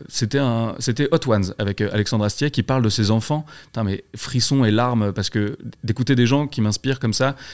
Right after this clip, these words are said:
qui parlent, euh, de ça, j'ai pris ça, enfin, limite, je pense que je vais le faire graver, euh, la phrase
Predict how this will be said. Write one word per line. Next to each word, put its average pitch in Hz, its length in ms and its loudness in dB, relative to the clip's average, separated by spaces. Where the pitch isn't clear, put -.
qui 107 120 -2
parlent, 135 300 2
euh, 107 200 2
de 101 100 0
ça, 160 220 2
j'ai 107 120 2
pris 127 160 -4
ça, 110 140 -2
enfin, 95 220 -4
limite, 113 260 0
je - 60 -2
pense 123 140 -6
que 117 80 -4
je 98 60 -4
vais 92 60 -4
le 95 100 -4
faire 92 220 -8
graver, 110 420 0
euh, 101 220 -2
la 101 120 -2
phrase 113 280 0